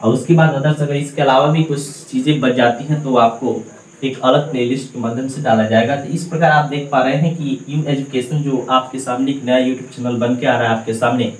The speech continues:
ये आपकी तैयारी को एक धार देगा और आप इससे जुड़कर अच्छा महसूस करेंगे, ऐसा मेरा मानना है। और आप देखिएगा आपका इसके माध्यम से बहुत सारा कॉन-,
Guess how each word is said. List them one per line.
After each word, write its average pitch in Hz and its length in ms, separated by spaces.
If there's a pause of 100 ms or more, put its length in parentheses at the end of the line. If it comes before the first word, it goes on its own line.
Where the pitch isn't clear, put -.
(500)
ये 117 360
आपकी 147 280
तैयारी 131 420
को 135 120
एक 120 200
धार 127 280
देगा 117 280 (800)
और 113 420
आप 117 380
इससे 131 500 (340)
जुड़कर 127 400
अच्छा 117 260
महसूस 123 380
करेंगे, 131 280
ऐसा 120 380
मेरा 110 220
मानना 120 300
है। 151 240
और 113 340 (360)
आप 113 160
देखिएगा 156 400
आपका 123 340
इसके 123 340
माध्यम 131 320
से 139 120
बहुत 117 280
सारा 123 160 (140)
कॉन-, 120 220